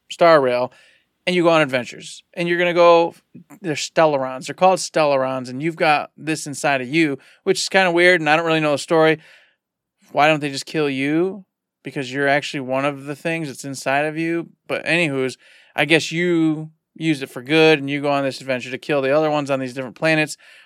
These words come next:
that are actually jacking things up and doing bad things. You make friends along the way. And like I said, it's a turn-based style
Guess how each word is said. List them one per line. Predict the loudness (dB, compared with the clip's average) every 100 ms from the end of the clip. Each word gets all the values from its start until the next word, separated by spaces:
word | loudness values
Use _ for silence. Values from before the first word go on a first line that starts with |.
| _
that | 2
are | 4
actually | 4 0 -6
jacking | 0 0 0 -6
things | -8 -2
up | -4 -4
and | -6
doing | -4
bad | 2 2 0
things. | -6 -6
You | -4
make | -6
friends | -4 -4 -2
along | -2 -2
the | -2
way. | 2 2 2 -4 -20 -14 -4
And | -2 0
like | 0 2
I | 0
said, | 0 2 4 2 -4 _
it's | -10 -10
a | -4
turn-based | -2 0 2 2 2
style | 2 4 4 2